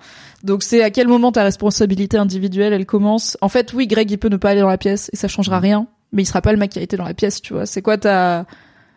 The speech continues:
Speaker 1: tes propres valeurs à toi ? Et parce que Zmut dans le chat dit, même si Greg ne l'avait pas fait, ça n'aurait rien changé. Au final, il arrive en même temps que Tom. Askilad qui dit, j'ai cru une demi-seconde que Greg allait pas le faire. Je pense que des fois,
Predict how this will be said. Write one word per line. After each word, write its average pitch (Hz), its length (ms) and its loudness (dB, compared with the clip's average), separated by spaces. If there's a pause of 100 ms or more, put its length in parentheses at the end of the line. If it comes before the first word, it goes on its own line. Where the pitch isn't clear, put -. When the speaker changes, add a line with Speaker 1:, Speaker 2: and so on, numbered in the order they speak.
(280)
Speaker 1:
tes 208 140 -4
propres 208 300 0
valeurs 220 340 4
à 185 120 0
toi ? 269 420 -4 (100)
Et 196 200 -2
parce 196 180 -4
que - 120 -6
Zmut 220 300 2
dans 196 160 2
le 190 80 0
chat 247 160 0
dit, 220 220 0
même 220 160 4
si - 140 -6
Greg 226 280 2
ne 214 100 4
l'avait 175 240 2
pas 190 140 2
fait, 226 120 -2
ça 208 100 -2
n'aurait 185 220 0
rien 190 180 0
changé. 208 480 0
Au 208 80 -2
final, 214 300 0
il 208 80 2
arrive 196 220 4
en 190 60 2
même 180 140 -4
temps 185 120 -4
que - 100 -14
Tom. 254 320 0 (380)
Askilad 226 440 0
qui - 100 -8
dit, 214 140 0
j'ai 202 120 -2
cru - 180 2
une 226 80 4
demi-seconde 220 500 2
que 226 80 -2
Greg 208 240 2
allait 202 140 2
pas 190 100 0
le 190 60 0
faire. 240 400 -6 (800)
Je - 80 -8
pense 254 180 0
que 240 60 4
des 208 160 2
fois, 233 360 0